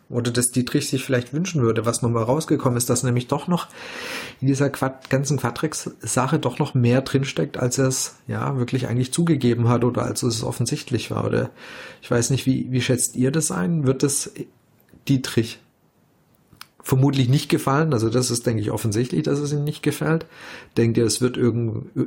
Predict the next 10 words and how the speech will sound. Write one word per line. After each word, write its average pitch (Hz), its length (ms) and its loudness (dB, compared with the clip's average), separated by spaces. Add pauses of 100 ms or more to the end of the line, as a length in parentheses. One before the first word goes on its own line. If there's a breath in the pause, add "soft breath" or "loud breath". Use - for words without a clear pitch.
(180)
ihm 139 220 4
irgendwas 120 420 2
antun 135 420 0
können? 151 500 0 (1200)
Wie 113 60 4
schätzt - 300 0
du 127 60 2
es 131 100 -4
ein, - 160 -4
Niklas? 170 420 -4